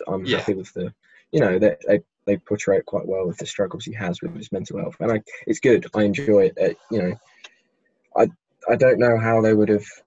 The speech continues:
Speaker 1: brought in an alcoholic addiction
Speaker 2: <laughs>
Speaker 1: to a child's movie or a children's
Speaker 2: Yeah.
Speaker 1: film, but,
Speaker 2: It's very hard
Speaker 1: um,
Speaker 2: to sell that.
Speaker 1: Yeah, it works.
Speaker 2: Yeah, it's, it's fantastic.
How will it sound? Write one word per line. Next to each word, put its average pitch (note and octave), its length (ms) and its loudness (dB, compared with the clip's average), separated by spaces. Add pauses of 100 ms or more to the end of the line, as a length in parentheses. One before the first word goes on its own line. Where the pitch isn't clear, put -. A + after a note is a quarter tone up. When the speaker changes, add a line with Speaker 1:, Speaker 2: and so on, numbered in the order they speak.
(300)
Speaker 1:
brought A2+ 240 4
in G2 340 0
an F#2 100 -4
alcoholic G#2 680 0
addiction G2 720 0
Speaker 2:
<laughs> - 920 -4
Speaker 1:
to A2+ 440 6
a G#2+ 80 6
child's A#2+ 640 4
movie B2 460 4
or F#2+ 200 2
a F#2 60 0
children's G#2+ 420 2
Speaker 2:
Yeah. E2 120 -6
Speaker 1:
film, A2 460 -4
but, G2 200 -4
Speaker 2:
It's - 140 -10
very A2+ 200 0
hard F#2+ 160 -4
Speaker 1:
um, - 60 -12
Speaker 2:
to - 80 -14
sell - 360 -12
that. - 120 -18 (960)
Speaker 1:
Yeah, - 340 -4 (340)
it - 80 2
works. - 520 -4 (520)
Speaker 2:
Yeah, D3 360 0 (380)
it's, C#3 360 -2
it's C3 180 -6
fantastic. - 840 -4